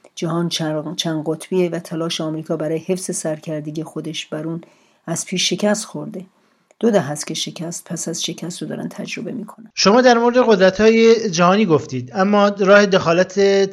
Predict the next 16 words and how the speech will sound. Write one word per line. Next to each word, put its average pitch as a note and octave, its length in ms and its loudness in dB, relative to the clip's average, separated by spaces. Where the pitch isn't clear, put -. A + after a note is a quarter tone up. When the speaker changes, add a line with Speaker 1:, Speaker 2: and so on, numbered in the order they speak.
Speaker 2:
مؤثر E3+ 800 0
از E3 240 0
پایین F3+ 200 -2
رو F#3 80 0
چطور F3 420 -2
می‌بینید E3+ 460 -4
و E3+ 340 2
چگونه D#3+ 380 -2
هستش؟ C3+ 560 -4
آیا D#3+ 440 2
اساساً D#3 460 0
می-، G3 480 -4
می‌شه E3 520 0
به E3 220 2
مقاومت D3+ 500 -2
مؤثری D#3+ 800 0